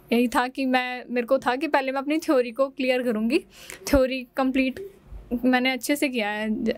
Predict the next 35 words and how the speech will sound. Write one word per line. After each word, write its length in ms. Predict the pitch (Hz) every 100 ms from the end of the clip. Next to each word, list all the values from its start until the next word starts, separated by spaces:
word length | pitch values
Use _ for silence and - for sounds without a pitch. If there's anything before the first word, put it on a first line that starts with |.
| -
मतलब 420 | 233 240 240 247
यहाँ 260 | 262 247 233
के 120 | 254
जो 220 | 233 247
टीचर्स 480 | 240 - 247 254 262
पढ़ाते 380 | 240 220 214 220
हैं 60 |
उनके 180 | 240 247
नोट्स 320 | 269 254 269
सफिशिएंट 540 | - 269 262 - 262 220
है, 100 | 208
मतलब 260 | 226 240 - - -
आपको 220 | 240 233
कॉन-, 260 | 277 269 269 - -
कॉन्सेप्ट्स 400 | 254 262 254 -
क्लियर 280 | - 269 254
करने 280 | 247 233 233
में 240 | 240 285 - - - - - - - - 233
काफ़ी 320 | 254 - 254
हैं 120 | 208
वो। 200 | 202 202 - - - -
और 400 | 240 226 226 226 - -
फिर 200 | 247 233
मैं 520 | 233 233 233 - -
सिस्टम 360 | 233 254 254 240
वाइज 320 | 233 233 226 -
अपने 360 | 226 226 233 233
थ्योरी 300 | 220 247 226
के 120 | 233
साथ 300 | - 240 -
और 200 | 240 226 233
एमसीक्यू 460 | 226 226 214 226
प्रैक्टिस 380 | 220 214 - 220
करती 320 | - 214 226
थी। 200 | 196 220